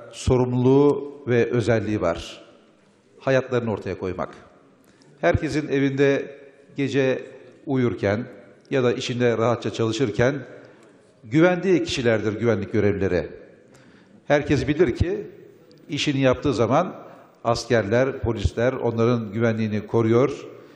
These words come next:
ve gerekirse hayatını verecek. Ne zaman verecek? Saati belli değil. Gündüz olur, gece olur. Belki herkesin derin bir uykuda olduğu saatte olur. Güvenlik görevlileri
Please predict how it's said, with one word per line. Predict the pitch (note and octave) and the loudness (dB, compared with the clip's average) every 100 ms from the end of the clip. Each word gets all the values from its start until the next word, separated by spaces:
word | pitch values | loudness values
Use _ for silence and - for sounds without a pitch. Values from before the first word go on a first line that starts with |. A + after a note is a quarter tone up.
| - | -8
ve | A#2 | -4
gerekirse | A2+ C#3+ C3 B2 - B2+ | 0 2 2 0 -2 -2
hayatını | A#2+ A2+ A2 A2 G#2+ | -2 2 2 0 -4
verecek. | F#2+ F2 E2 - - - - _ _ _ E3+ | -4 -4 -6 -6 -8 -10 -16 _ _ _ 0
Ne | G#3 | 0
zaman | F3+ C3+ A2 | 0 -4 -4
verecek? | F#2+ F2 E2 - - - - | -4 -4 -6 -8 -18 -20 -20
Saati | - C3 A#2 A2+ | -4 0 0 0
belli | G#2+ G#2+ | -4 -2
değil. | A#2+ A2+ - - - - - _ _ | -2 -4 -6 -14 -14 -20 -20 _ _
Gündüz | G#2+ C3+ D#3 C3 | -6 -4 0 2
olur, | A#2 C3+ - - - - - _ F2+ | 4 2 0 -10 -18 -20 -20 _ -2
gece | A2+ G#2+ | -2 2
olur. | A2+ F2+ B2 - - - - - _ _ _ _ _ _ _ _ _ | 2 2 -2 -4 -14 -20 -20 -20 _ _ _ _ _ _ _ _ _
Belki | A#2+ A#2+ C#3 C3 - - - | -2 0 -2 -2 -2 -8 -2
herkesin | C#3 B2+ A#2 B2 A2 | -2 0 -2 -2 -2
derin | A#2+ C3+ | 0 0
bir | B2+ A#2 | -2 -4
uykuda | A#2+ B2+ D3 | -6 -4 -2
olduğu | C#3+ C#3+ | -2 -4
saatte | - C3 - D#3 | 2 0 2 -2
olur. | G#2 F2 - - - - _ _ _ | -2 -4 -12 -18 -20 -20 _ _ _
Güvenlik | A#2+ A#2+ B2+ B2 - | 0 2 2 -4 -2
görevlileri | A#2 A2 G#2 A2 D3+ F3+ | 2 2 4 2 4 2